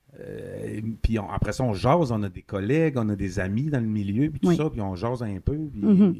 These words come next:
Speaker 1: on s'aperçoit que les autoproducteurs, là, je veux dire, ils,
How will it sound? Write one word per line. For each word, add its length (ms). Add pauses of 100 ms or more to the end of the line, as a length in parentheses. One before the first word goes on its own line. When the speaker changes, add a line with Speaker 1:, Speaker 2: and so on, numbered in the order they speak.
(200)
Speaker 1:
on 40
s'aperçoit 720
que 140 (200)
les 200
autoproducteurs, 840
là, 120
je 60
veux 60
dire, 200
ils, 180